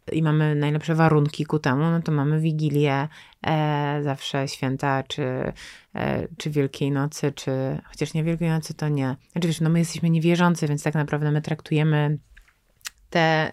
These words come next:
te święta jako takie spotkanie z rodziną, no i też jakby uszanowanie tego, że duża część rodziny Andrzeja jest wierząca.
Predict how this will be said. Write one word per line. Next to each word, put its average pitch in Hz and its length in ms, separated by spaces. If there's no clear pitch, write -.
te 180 140
święta 165 380
jako 156 180
takie 151 160
spotkanie 160 480
z 156 80
rodziną, 170 440
no 196 100
i 226 120
też 233 180
jakby 190 180
uszanowanie 160 840
tego, 151 400
że 147 340
duża 170 260
część 165 280
rodziny 156 340
Andrzeja 156 340
jest 185 240
wierząca. 135 580